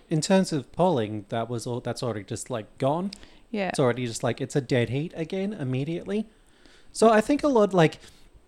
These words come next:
Speaker 1: um, precisely because there's no firm commitment to either of these parties,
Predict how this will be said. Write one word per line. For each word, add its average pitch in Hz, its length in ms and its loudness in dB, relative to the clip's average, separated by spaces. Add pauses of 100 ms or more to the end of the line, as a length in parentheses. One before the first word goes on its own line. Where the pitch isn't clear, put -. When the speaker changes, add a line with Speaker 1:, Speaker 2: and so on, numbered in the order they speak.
(440)
Speaker 1:
um, 127 400 2 (800)
precisely 220 500 2
because 160 420 0
there's 143 280 2
no 127 600 0 (280)
firm 139 440 2
commitment 139 500 0
to 139 100 0
either 123 320 2
of 104 100 -4
these 110 180 -8
parties, 180 580 0